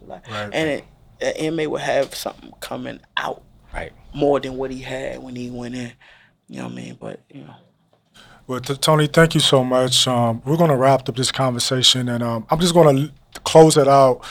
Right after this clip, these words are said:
Speaker 2: with just a little bit of sort of some evolution that has happened in my mind around this talk about mass incarceration,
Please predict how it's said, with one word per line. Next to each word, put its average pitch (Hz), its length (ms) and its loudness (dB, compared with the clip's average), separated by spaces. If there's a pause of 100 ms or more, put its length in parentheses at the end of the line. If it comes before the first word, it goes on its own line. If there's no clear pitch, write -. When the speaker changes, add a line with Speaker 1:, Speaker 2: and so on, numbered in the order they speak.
(340)
Speaker 2:
with 131 140 -2
just 147 180 0
a 147 40 2
little 156 260 6
bit 143 220 4
of 131 560 -2 (280)
sort 151 240 4
of 143 80 4
some 147 140 -4
evolution 135 580 -2
that 127 100 -6
has 120 140 -6
happened 131 320 -2
in 123 40 -8
my 127 140 -4
mind 131 380 -4
around 123 400 -2
this 120 340 -6 (480)
talk 139 300 0
about 123 340 -2
mass 127 360 -4
incarceration, 123 1000 -6